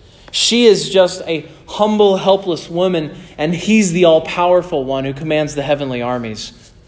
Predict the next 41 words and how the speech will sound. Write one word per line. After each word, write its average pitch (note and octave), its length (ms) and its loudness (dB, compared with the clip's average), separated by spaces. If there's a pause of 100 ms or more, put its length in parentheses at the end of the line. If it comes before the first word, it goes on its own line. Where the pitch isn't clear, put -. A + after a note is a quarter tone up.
(420)
She G3+ 220 0
has F#3+ 260 2
no F#3+ 400 6
ability F3 680 0 (300)
to - 160 -2
open F3+ 320 2
her E3+ 200 -2
womb D3+ 540 -2 (180)
and D3+ 220 -4
give D#3 240 -2
herself C#3 480 -2
children, A#2 560 -8 (260)
and C#3+ 140 -6
he F3+ 340 -2
is D#3+ 200 0
the C#3 80 -4
one B2 260 -4
who C3+ 140 -8
can C3+ 160 -12
take D3+ 380 -6
and A#2+ 140 -10
give B2+ 260 -8
life A#2+ 300 -6
as A2 180 -10
he A2 100 -14
sees A2+ 340 -12
fit. G2+ 380 -16 (920)
She's D#3 280 -6
learned E3+ 400 0
this - 460 -14 (340)
in C3 120 -8
the C3+ 60 -4
midst C3+ 260 -6
of C#3 120 -6
her C3 100 -8
suffering. C#3 420 -4
So F3 140 -2
what F3 140 4
does G3 120 -2
she C3+ 180 -10
do? C3+ 320 -4